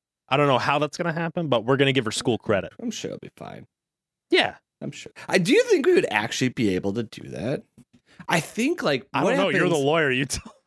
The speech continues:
Speaker 1: me.
Speaker 2: What happens? I'm thinking, I'm thinking this might be a great idea. What happens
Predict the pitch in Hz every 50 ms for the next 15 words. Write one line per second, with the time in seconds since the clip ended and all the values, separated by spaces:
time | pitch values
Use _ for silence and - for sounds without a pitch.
0 | 175 139 - - 156 226 311 302 208 190 160 143 - - 110 98 98 101 107 -
1 | 123 127 135 - - 175 175 - 131 110 101 78 113 127 - 143 113 98 98 117
2 | 143 - 190 175 - 127 101 - - 104 95 92 87 85 - 73 57 - - _
3 | _ - - - - - - - - _ _ - 120 127 147 196 202 170 165 123
4 | 107 - - 90 73 87 98 98 -